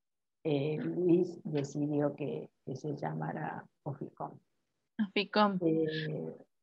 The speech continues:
Speaker 1: entonces, bueno, así, así es como han ido surgiendo. Por eso, eh, la gran escena nace, eh,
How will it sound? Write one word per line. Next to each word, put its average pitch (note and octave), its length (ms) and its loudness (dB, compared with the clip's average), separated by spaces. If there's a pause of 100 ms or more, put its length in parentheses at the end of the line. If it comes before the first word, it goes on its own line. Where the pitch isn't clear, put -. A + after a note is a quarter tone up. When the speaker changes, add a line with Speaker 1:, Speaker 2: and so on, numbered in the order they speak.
(140)
Speaker 1:
entonces, F3+ 440 6
bueno, E3+ 380 4
así, C4 560 2
así F#3+ 340 2
es C4+ 120 2
como G3+ 440 4
han F#3+ 420 0 (280)
ido F#3+ 480 8
surgiendo. E3 1000 4 (440)
Por F3+ 180 8
eso, F#3 500 4
eh, D#3+ 720 2
la E3+ 240 6
gran G3+ 240 8
escena G#3+ 480 4
nace, G3+ 680 2 (540)
eh, D#3+ 600 -2